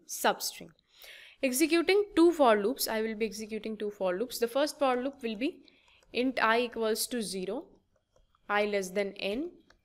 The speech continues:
I plus plus. And in that also I will execute another for loop for int j equals to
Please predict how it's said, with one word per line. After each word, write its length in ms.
I 180
plus 320
plus. 440
And 160
in 140
that 240
also 280
I 60
will 100
execute 360
another 420
for 180
loop 460
for 200
int 340
j 380
equals 480
to 200